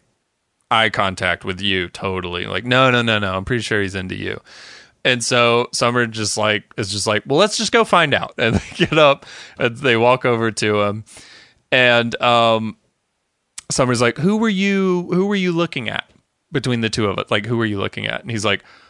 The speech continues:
"Oh, well, um, I think you're both cute." And Summer's, like, "Not having it." She's like, "No, no, no, no. You,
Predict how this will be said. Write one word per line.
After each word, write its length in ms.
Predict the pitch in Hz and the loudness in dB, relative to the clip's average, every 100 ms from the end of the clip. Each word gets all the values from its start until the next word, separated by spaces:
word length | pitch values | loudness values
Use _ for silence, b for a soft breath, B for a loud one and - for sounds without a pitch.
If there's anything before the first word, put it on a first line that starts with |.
| b _ _ - | b _ _ 0
"Oh, 320 | 160 175 127 | 4 4 4
well, 460 | 113 117 113 113 - | 2 2 2 2 0
um, 600 | 110 110 110 107 101 - - | 0 0 0 -4 -8 -12 -4
I 100 | 123 | -2
think 320 | 117 - 151 | -2 -4 -4
you're 80 | 139 | -4
both 680 | 107 139 233 220 - - - | 0 4 4 2 -6 -14 -14
cute." 640 | - 160 190 143 127 123 b b b - | -4 0 2 2 2 0 b b b -4
And 120 | 110 | 0
Summer's, 280 | 117 110 107 | 0 0 0
like, 160 | 104 | 0
"Not 260 | 98 98 90 | 0 -2 0
having 300 | 95 90 92 | 0 -2 -2
it." 120 | 90 | -4
She's 160 | - 98 | -4 -4
like, 140 | 98 | -2
"No, 300 | 113 117 113 | 2 4 4
no, 160 | 107 92 | 2 -2
no, 160 | 90 | -6
no. 40 | - | -10
You, 260 | - 104 | -10 -10